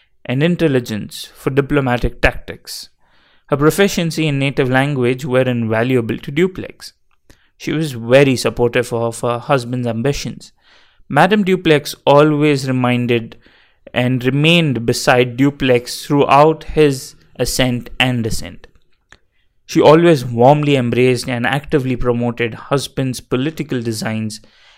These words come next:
and they had mutual and deep devotion for each other. Sidney J. Owen writes about their union of this brilliant Frenchman and the accomplished Eurasian was what he believed was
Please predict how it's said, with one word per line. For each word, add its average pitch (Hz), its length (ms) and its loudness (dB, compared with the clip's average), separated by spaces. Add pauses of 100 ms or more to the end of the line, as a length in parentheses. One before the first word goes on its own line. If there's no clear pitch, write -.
(120)
and 160 280 -2
they 180 180 2
had 185 220 -2
mutual 202 600 -2
and 156 180 -4
deep 156 300 -4
devotion 127 600 0
for 101 200 -4
each 117 280 -8
other. 92 240 -8 (840)
Sidney 226 400 0
J. 165 300 2
Owen 139 380 4
writes 123 340 0
about 135 320 2
their 127 180 2
union 135 560 -2
of 120 200 -8 (280)
this 131 220 0
brilliant 202 600 -2
Frenchman 143 720 -8 (520)
and 135 200 -2
the 135 120 2
accomplished 170 640 0
Eurasian 131 720 0 (540)
was 143 360 -2
what 175 300 0
he 226 240 0
believed 143 680 -2
was 127 320 -4